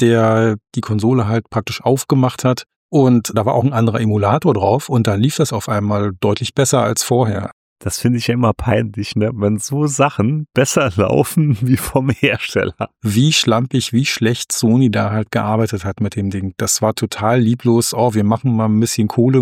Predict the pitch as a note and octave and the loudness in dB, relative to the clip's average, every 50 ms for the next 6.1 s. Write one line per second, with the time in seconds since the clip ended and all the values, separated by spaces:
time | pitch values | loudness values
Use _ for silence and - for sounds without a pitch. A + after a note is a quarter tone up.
0 | A#2 A2+ A2+ A2 G2+ A2 G#2+ - - A#2+ A#2+ C3+ C3+ B2 A2 A2 G#2+ - - B2 | 2 2 0 -2 -2 -2 -4 0 0 0 2 2 2 2 0 0 -2 -2 -2 0
1 | A2 G#2+ G#2+ A2 A#2+ D3 D3+ - - - G#2+ G#2 F#2+ G#2 G#2 G#2+ G#2+ G#2+ G2+ - | 2 4 4 4 4 2 2 0 0 0 0 2 0 0 0 0 0 0 -2 0
2 | - B2 C#3+ C3 - - - C#3 C#3 D3 - - - _ _ _ _ _ _ - | 0 0 0 0 -4 -4 0 0 0 0 -2 -6 -12 _ _ _ _ _ _ -10
3 | - - B2+ C3 - - - C3+ C3 A#2+ A#2 A2+ A#2 A#2 A#2+ A#2 A#2 A2 - - | -2 0 0 0 0 0 2 2 4 4 4 2 2 2 2 2 2 2 2 2
4 | A#2+ G#2 G2 G2+ A2 G#2+ - C#3+ - D3 C#3 D3+ C#3+ - B2 G#2+ G2+ A2+ B2 B2+ | 0 2 2 0 -2 0 0 -2 0 0 0 0 0 -2 -2 0 2 2 2 2
5 | B2 A2+ F#2 - G#2+ G#2+ - - A#2+ G#2+ F#2+ G2 G2+ G#2+ A2+ A#2 A#2 G#2 G2+ G2+ | 2 2 2 0 -2 -2 -2 -2 -2 0 0 2 2 2 2 0 0 -2 -2 -4
6 | F#2+ - | -4 -6